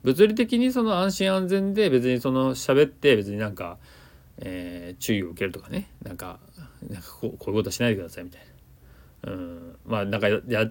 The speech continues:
てダメなことやってたらダメですけど、<laughs> なんかすごい大声で喋るとか、もうあの、な-、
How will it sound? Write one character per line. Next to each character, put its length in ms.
て 120
ダ 100
メ 80
な 60
こ 80
と 60
や 40
っ 40
て 40
た 80
ら 40
ダ 60
メ 100
で 20
す 100
け 80
ど、 80
<laughs> 1200
な 60
ん 20
か 40
す 120
ご 100
い 40
大 140
声 120
で 80
喋 220
る 60
と 120
か、 300
も 220
う 20
あ 60
の、 200
な-、 120